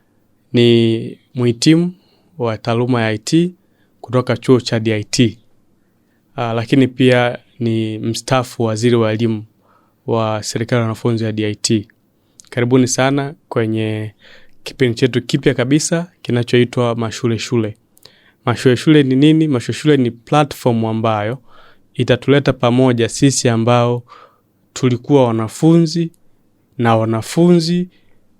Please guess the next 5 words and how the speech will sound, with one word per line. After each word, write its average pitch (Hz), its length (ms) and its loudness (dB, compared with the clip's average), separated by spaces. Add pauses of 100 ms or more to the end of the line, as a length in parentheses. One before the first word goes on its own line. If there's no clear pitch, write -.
(760)
na 131 140 4
wale 135 200 4
ambao 131 200 4
tunatamani 117 720 2
kupata, 113 640 -2